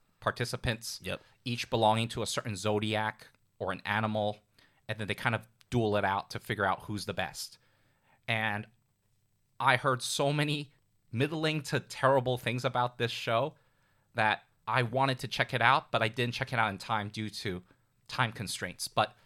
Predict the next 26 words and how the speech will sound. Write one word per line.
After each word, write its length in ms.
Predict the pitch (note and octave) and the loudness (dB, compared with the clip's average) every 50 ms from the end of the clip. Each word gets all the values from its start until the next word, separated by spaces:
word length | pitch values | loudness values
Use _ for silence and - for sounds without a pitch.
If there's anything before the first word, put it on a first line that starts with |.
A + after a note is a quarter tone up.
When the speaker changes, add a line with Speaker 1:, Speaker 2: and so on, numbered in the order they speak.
| _ _ _ _ _ _ _ _ | _ _ _ _ _ _ _ _
Speaker 1:
all 200 | G#2+ A2+ D3+ A#3 | 2 2 4 4
indications 560 | G3 F#3+ C#3 - F3 D3+ C3 - D#3 C#3 B2+ | 2 2 0 0 0 -2 0 -2 -4 -6 -6
point 400 | - - - D3 C3+ B2+ - - | -8 -6 -4 -2 -2 -2 -4 -8
to 360 | - - B2 A#2 A#2 A2+ - - _ _ _ _ _ _ - | -6 -4 -2 -2 -4 -6 -8 -14 _ _ _ _ _ _ -8
it 120 | G#2+ - | -6 -4
being 160 | - G2 G2+ | -2 -4 -2
not 180 | F#2+ E2+ D2+ - | -4 -4 -6 -6
great. 220 | - - C#2+ - - _ _ _ | -10 -10 -10 -10 -14 _ _ _
Speaker 2:
Yeah, 160 | - A#2 A2 | 0 0 0
dude, 240 | F#2+ G2 B2 A2+ F#2 | 2 2 2 2 4
Netflix 420 | G#2 A#2 A#2+ - - B2+ A2+ - | 4 4 4 4 0 0 0 -2
can't 240 | - - A#2 G#2+ F2 | -2 0 0 0 0
stop 240 | - - A2 G2+ - | 2 2 2 2 2
reminding 440 | G2 F#2+ F#2 F#2 G2+ G#2+ G#2 G#2 G2 | 0 0 2 2 2 2 0 -4 -4
me 100 | F#2 F2+ E2 | -4 -4 -4
that 240 | E2 D#2 - - | -4 -8 -10 -10
such 160 | - G2+ F#2 - | -10 -8 -6 -6
a 60 | F#2 | -6
thing 140 | - F#2+ D#2+ | -4 -4 -4
exists. 500 | C#2+ - F2+ D#2 C#2+ - - - - - | -4 -4 -6 -6 -6 -6 -6 -6 -6 -4
So, 300 | F2 E2+ D#2+ D#2+ D2+ D#2+ | -2 -2 -2 0 0 0
um, 400 | D#2+ D#2 D#2 D2+ D2 D2+ D2+ - _ | 2 2 2 0 -2 -4 -8 -8 _
I 420 | F2+ F#2 F#2 F2+ F2+ F2+ F2+ E2 - - | 2 2 4 4 2 0 -2 -4 -6 -6
am 140 | F#2 F#2 F#2 | -6 -2 4
not 200 | F#2+ F#2 F#2+ - | 4 4 4 4
gonna 440 | - G2 F2 F2 F2 F2 F2 F2 E2 | 4 2 4 4 4 4 4 2 0